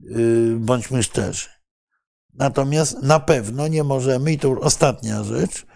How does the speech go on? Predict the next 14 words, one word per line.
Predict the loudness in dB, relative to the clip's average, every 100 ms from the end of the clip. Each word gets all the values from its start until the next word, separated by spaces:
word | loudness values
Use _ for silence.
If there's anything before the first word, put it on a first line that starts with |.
| -20 _ _ -4
na | 2
pewno | 2 2 0
nie | 0 0
możemy | 0 0 2 2
robić | 2 0 -6 -2
takich | -2 0 0 0
wybryków, | 0 0 -2 -2 -6 -2
jak | -2 -2
ta | -2 -2
blokada | -2 -4 -4 -4 0
granicy. | 0 0 -2 -6 -8 -12 -16 _ _ _ _ -20 -20 -20 _ _ _ _ _ _ _ _ _ _ _
Ja | -4 -2 -2 0
znakomicie | 2 2 0 0 0 0 2 2
rozumiem, | 2 0 -2 -2 -4 -6 -6